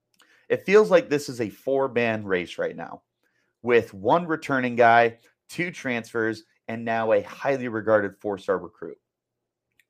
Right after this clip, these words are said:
Like I mentioned previously, that old-fashioned saying of iron sharpens iron. What you're hoping for is that Arizona State will be able to take this Jaden Rashada situation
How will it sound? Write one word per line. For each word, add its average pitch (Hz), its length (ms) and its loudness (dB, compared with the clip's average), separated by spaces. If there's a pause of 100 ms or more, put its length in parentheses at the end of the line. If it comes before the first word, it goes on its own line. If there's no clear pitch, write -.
Like 151 280 2
I 180 140 0
mentioned 127 500 -4
previously, 95 760 -8 (260)
that 113 160 6
old-fashioned 123 640 2
saying 120 400 -2 (160)
of 107 140 -4
iron 127 380 2
sharpens 107 680 -6
iron. 87 400 -2 (800)
What 143 260 2
you're 180 160 -6
hoping 147 440 -2
for 90 460 -4 (220)
is 117 260 -6
that 110 400 0 (1120)
Arizona 147 440 -2
State 143 320 -2
will 123 160 -10
be 120 260 -8
able 117 240 -6
to 117 220 -16
take 127 320 -6
this 127 180 -10
Jaden 120 240 -6
Rashada 113 500 -2
situation 104 760 -4